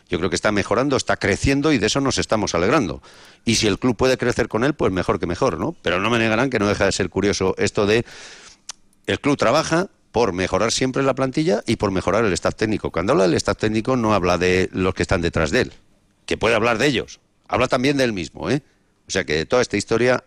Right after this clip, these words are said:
eh, habla. Bueno, así es, eh, Santavac. Mañana contra el Fuenlabrada. Esta es una cancha difícil, donde el Baskonia ha hecho de todo, ganar fácil y perder muy fácil también.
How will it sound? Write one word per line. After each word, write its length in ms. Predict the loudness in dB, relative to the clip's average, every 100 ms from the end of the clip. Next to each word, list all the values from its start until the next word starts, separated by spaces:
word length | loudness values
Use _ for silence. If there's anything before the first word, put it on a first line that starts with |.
| -2
eh, 640 | 0 0 0 0 -2 -4 -2
habla. 280 | -4 -4 -14 -20 -4
Bueno, 160 | 0 2
así 180 | 2
es, 140 | 2 0
eh, 180 | -4 -4
Santavac. 640 | -2 0 0 0 -2 -4 -10 -20 -20 -20 -8
Mañana 280 | 0 2 2
contra 260 | 2 2 2
el 140 | 2
Fuenlabrada. 880 | 0 0 2 2 2 2 2 2 -4 -14 -20 _
Esta 120 | -4
es 60 | 0
una 140 | -2
cancha 340 | 0 -2 0
difícil, 720 | -2 0 0 2 0 0 -4 -10 -20 -20 _
donde 220 | -4 0
el 60 | 0
Baskonia 340 | 0 2 0
ha 40 | 2
hecho 180 | 2
de 100 | 0
todo, 260 | 2 2 2
ganar 280 | 0 0 0
fácil 400 | -2 0 -2 0
y 140 | -2
perder 640 | 0 2 2 2 0 -2 -2
muy 440 | -6 -2 0 0 -2
fácil 500 | 0 0 2 -2 0
también. 440 | -2 0 -4 -6